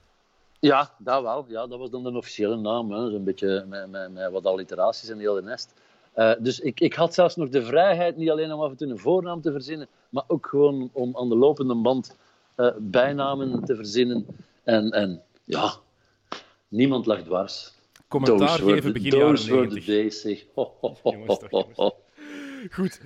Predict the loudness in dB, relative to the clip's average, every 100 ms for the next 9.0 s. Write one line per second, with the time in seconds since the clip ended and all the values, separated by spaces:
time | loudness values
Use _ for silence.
0 | -10 0 4 6 6 4 2 2 0 2
1 | 2 2 0 -2 -6 -4 -4 -4 -8 -10
2 | _ -4 -4 -4 0 6 6 6 4 4
3 | 4 6 6 6 6 4 4 -4 -6 -6
4 | -8 -8 -8 -8 -10 -12 -8 -4 -4 -4
5 | -2 0 -2 -8 -12 -8 -8 -8 -8 -10
6 | -10 -6 -2 0 0 0 0 -2 -4 -4
7 | -4 -4 -6 -6 -4 -8 -8 -12 -10 -12
8 | -10 -10 -4 -4 -2 -2 -2 0 0